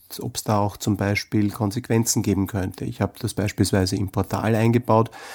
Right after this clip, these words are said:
dass ein Charakter, der, wenn er mal wieder erweckt wird, was an für sich eh eine Seltenheit sein sollte, dass der dann auch mal vielleicht ein bisschen,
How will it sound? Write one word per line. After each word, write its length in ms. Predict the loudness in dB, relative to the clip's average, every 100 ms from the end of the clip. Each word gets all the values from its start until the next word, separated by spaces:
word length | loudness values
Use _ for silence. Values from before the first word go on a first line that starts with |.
| -18 -8
dass 400 | 0 2 2 -2 -2
ein 160 | 0 0
Charakter, 460 | 0 -2 -2 -2
der, 320 | -2 -2 -2 -2 0
wenn 160 | 2
er 60 | 2
mal 240 | 2 2
wieder 160 | 2 0
erweckt 420 | 0 -2 -4 0
wird, 240 | 0 0
was 180 | -4 -6
an 140 | -6 -4
für 140 | -4
sich 180 | -6 -6
eh 240 | 0 0
eine 140 | 0 -2
Seltenheit 560 | 0 0 0 0 0
sein 240 | 2 2 2
sollte, 320 | 0 0 -2 -6 -8
dass 180 | -4 0
der 120 | 2
dann 200 | 4 4
auch 160 | 2 2
mal 320 | 0 2 0
vielleicht 460 | 2 2 2 0 -2
ein 120 | 0
bisschen, 600 | -2 -2 2 4 4